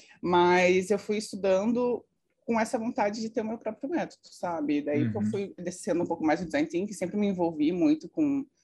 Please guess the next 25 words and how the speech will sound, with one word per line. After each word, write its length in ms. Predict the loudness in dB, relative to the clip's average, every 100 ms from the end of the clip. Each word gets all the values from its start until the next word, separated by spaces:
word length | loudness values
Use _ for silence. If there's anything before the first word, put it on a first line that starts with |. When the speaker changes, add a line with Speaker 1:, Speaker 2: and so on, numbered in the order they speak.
| _ _ _ -4
Speaker 1:
com 80 |
os 80 | -2
designers 680 | -2 2 4 4 2 0 -4
e 80 | -6
com 100 | -6
essa 220 | -4 -4
área 240 | -2 -2
do 100 | -4
criativo, 600 | -4 -4 -4 0 0 0 -2
né? 100 | -2
Eu 60 |
sou 160 | -2 -2
relações 400 | -2 -2 -4 -4
públicas, 520 | -4 -4 -2 -4 0
mas 300 | 0 0 0
apesar 340 | -4 0 0
disso 200 | 0 -4
eu 20 | -6
sempre 300 | -4 -4 -8
tive 220 | -10 -8
um 60 |
pé 200 | -4 -2
na, 180 | 0 0
na 240 | 2 0 -2
criação. 760 | -6 -6 -6 -10 -10 -8